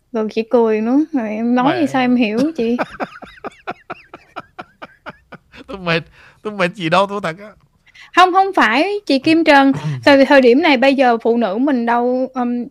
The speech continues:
Speaker 1: chống đối lại được, chứ mình, mình đâu có ủ rũ nhưng mà, mà mình, mình cắn lưỡi hoặc là mình bảo vệ chính tiết đâu chị Kim Trần. Có những cái,
Speaker 2: Nhưng
Speaker 1: cái
Speaker 2: mà
Speaker 1: thế
Speaker 2: bây giờ
Speaker 1: lực nó
Speaker 2: cô,
Speaker 1: mạnh quá.
Speaker 2: cô phải giải thích là nếu cho dù bà Lăng Định hay bà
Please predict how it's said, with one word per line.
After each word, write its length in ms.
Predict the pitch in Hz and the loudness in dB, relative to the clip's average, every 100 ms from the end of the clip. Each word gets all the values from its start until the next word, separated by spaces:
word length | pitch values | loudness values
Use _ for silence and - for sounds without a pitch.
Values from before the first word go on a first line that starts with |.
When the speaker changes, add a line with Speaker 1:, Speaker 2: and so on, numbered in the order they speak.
| - | -2
Speaker 1:
chống 220 | 302 370 | 0 2
đối 240 | 277 311 | 2 4
lại 160 | 370 226 | 2 2
được, 360 | 226 220 214 _ | 2 2 0 _
chứ 140 | 320 330 | -6 -2
mình, 320 | 285 208 208 - - _ | -4 -4 -10 -16 -20 _
mình 140 | 233 226 | -2 0
đâu 120 | 247 | 0
có 120 | 226 | 0
ủ 240 | 214 220 277 | -2 0 2
rũ 280 | 196 196 285 | 2 0 -2
nhưng 160 | 330 294 | 0 0
mà, 200 | 254 226 | 0 -2
mà 160 | 214 | -4
mình, 380 | 214 208 208 214 | -4 -4 -6 -6
mình 160 | 214 208 | -6 -2
cắn 180 | 254 311 | 0 0
lưỡi 400 | 359 196 214 294 | 0 0 0 -2
hoặc 160 | 277 | -2
là 40 | 233 | -4
mình 200 | 208 208 | -4 -4
bảo 180 | 180 269 | -2 0
vệ 140 | 240 | 0
chính 240 | 202 269 277 | 0 -2 0
tiết 220 | 302 427 | -2 -2
đâu 240 | 294 262 262 | -2 0 0
chị 200 | 220 202 | -2 -4
Kim 180 | 262 269 | -2 -2
Trần. 260 | 269 226 220 - - - | 0 -2 -6 -12 -20 -6
Có 100 | 285 | -2
những 240 | 320 262 | 2 0
cái, 180 | 262 269 | 0 -2
Speaker 2:
Nhưng 140 | 339 330 - | -2 -4 -2
Speaker 1:
cái 100 | 320 | 0
Speaker 2:
mà 80 | - | 2
Speaker 1:
thế 0 | |
Speaker 2:
bây 120 | 339 | 2
giờ 100 | 202 | 4
Speaker 1:
lực 120 | 202 | 4
nó 60 | - | 4
Speaker 2:
cô, 80 | 220 | 4
Speaker 1:
mạnh 260 | 220 220 247 | 4 2 0
quá. 260 | 269 311 - 247 | 0 -2 -6 -2
Speaker 2:
cô 180 | 208 220 | 2 2
phải 160 | 202 | 0
giải 120 | 208 214 | -2 0
thích 220 | 247 - | 0 0
là 260 | 196 151 117 117 - | -2 -2 -8 -12 -4
nếu 200 | 185 240 | -4 0
cho 100 | 214 | 0
dù 200 | 208 170 | 0 0
bà 140 | 160 160 | 2 2
Lăng 260 | 180 202 | 2 0
Định 200 | 160 160 | -2 -2
hay 140 | 196 | -2
bà 80 | 175 | -2